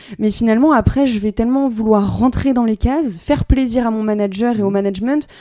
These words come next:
Speaker 1: que finalement, je vais m'éteindre. Alors que, euh, si on avait révélé ma créativité, euh, qu'on m'avait aidé à me poser les bonnes questions ou à apprendre, eh ben, on aurait pu découvrir, euh, d'autres choses. Je sais pas ce que t'en penses, sur ça.
Speaker 2: Exactement.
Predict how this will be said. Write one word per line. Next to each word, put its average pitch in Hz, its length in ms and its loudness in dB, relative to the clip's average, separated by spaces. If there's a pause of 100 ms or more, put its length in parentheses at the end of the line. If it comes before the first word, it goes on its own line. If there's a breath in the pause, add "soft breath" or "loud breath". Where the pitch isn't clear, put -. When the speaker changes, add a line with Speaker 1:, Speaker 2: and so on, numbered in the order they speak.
(320 loud breath)
Speaker 1:
que 262 140 0
finalement, 240 320 -2
je 254 100 -2
vais 233 60 0
m'éteindre. 185 560 -4
Alors 226 360 -4
que, 233 120 -4
euh, 220 280 2
si 196 200 -8
on 208 40 -4
avait 190 200 0
révélé 220 360 0
ma 202 140 -4
créativité, 240 840 -6 (360 loud breath)
euh, 185 560 -6 (240 soft breath)
qu'on 214 80 -8
m'avait 202 220 4
aidé 202 140 2
à 220 60 4
me 208 60 -2
poser 190 200 -2
les 175 80 0
bonnes 160 160 -8
questions 247 380 -4
ou 202 80 -2
à 170 80 -2
apprendre, 254 440 0
eh 190 40 -6
ben, 180 140 -10
on 196 160 -8
aurait 185 160 -4
pu 233 140 -10
découvrir, 214 440 -4
euh, 208 80 0
d'autres 196 300 2
choses. 175 300 -2
Je 165 100 -12
sais - 100 -16
pas 220 120 -6
ce - 100 -10
que 208 60 -8
t'en 185 160 -6
penses, 180 160 -8
sur 156 60 -6
ça. 151 40 0
Speaker 2:
Exactement. 180 580 0